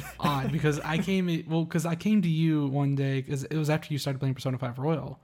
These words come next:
Speaker 1: Yeah.
Speaker 2: And I was asking you how you were enjoying the soundtrack to that.
Speaker 1: Mm-hmm.
Speaker 2: And you had said, I don't, and I'm sure your opinion on it has changed since then,
Speaker 1: Yeah.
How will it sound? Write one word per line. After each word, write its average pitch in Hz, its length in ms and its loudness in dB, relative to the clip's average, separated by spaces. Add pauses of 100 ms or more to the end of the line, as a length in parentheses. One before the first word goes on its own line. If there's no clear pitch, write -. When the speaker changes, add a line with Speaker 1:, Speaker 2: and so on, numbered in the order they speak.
(240)
Speaker 1:
Yeah. 151 260 2
Speaker 2:
And 143 140 2
I 139 80 4
was 139 140 2
asking 139 340 2
you 131 120 2
how 147 180 0
you 143 200 0
were 135 160 0
enjoying 131 560 0
the 127 60 -4
soundtrack 131 560 -4
to - 100 -10
that. 131 440 -4 (420)
Speaker 1:
Mm-hmm. 113 280 -10 (580)
Speaker 2:
And 151 260 4
you 165 240 6
had 147 380 0
said, 147 360 0
I 151 80 0
don't, 160 160 4
and 156 240 2
I'm 170 160 2
sure 160 220 2
your 135 200 2
opinion 139 300 2
on 127 140 -2
it 123 60 -4
has 123 120 -4
changed 131 260 -4
since 170 280 0
then, - 460 -10 (120)
Speaker 1:
Yeah. 131 520 0